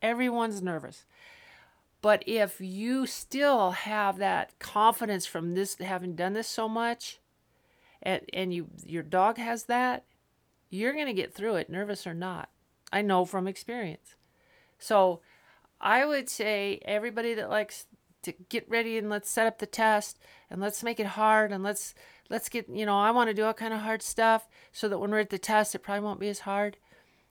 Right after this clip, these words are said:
You know, I would, you know, mm, before you do that, make sure you do the simple things perfectly. Because if you don't,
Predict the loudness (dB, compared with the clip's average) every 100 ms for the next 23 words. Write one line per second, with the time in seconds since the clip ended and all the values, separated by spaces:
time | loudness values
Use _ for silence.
0 | _ _ -12 -8 -6 0 0 2 -2 -2
1 | -4 -2 -4 -8 -12 -8 -6 -8 -12 _
2 | _ _ -4 2 4 4 2 -2 -2 2
3 | 4 4 2 -4 _ _ -14 -2 -2 0
4 | -2 0 -2 -2 -4 -2 -2 -2 -4 -4
5 | -6 -6 -6 -6 -6 -6 -8 -10 -10 -14
6 | -18 -20 _ _ -20 -10 -6 -4 -2 -4
7 | -4 -8 -4 -2 -2 -2 -6 -18